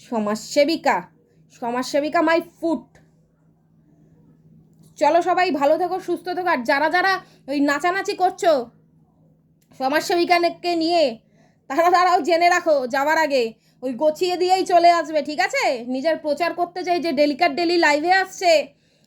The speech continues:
আহ, একে এফআইআর করবো, ওর নামে এফআইআর করবো, ওই যে ওই এইভাবে লুকিয়ে লুকিয়ে চোরের মতো মিথ্যা কথা বলে গিয়ে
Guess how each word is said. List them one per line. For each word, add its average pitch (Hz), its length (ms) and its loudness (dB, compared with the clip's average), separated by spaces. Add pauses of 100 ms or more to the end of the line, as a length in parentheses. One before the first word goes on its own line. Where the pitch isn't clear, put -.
আহ, 247 220 -2 (120)
একে 294 180 -6
এফআইআর 349 480 2
করবো, 349 280 0
ওর 302 220 2
নামে 330 280 -2
এফআইআর 370 420 2
করবো, 339 520 2 (300)
ওই 269 140 -6
যে 320 120 0
ওই 302 140 4 (100)
এইভাবে 330 460 0
লুকিয়ে 339 360 -2
লুকিয়ে 359 260 -4
চোরের 330 360 -2
মতো 349 220 -6
মিথ্যা 311 360 -6
কথা 349 200 0
বলে 320 260 0
গিয়ে 311 280 -2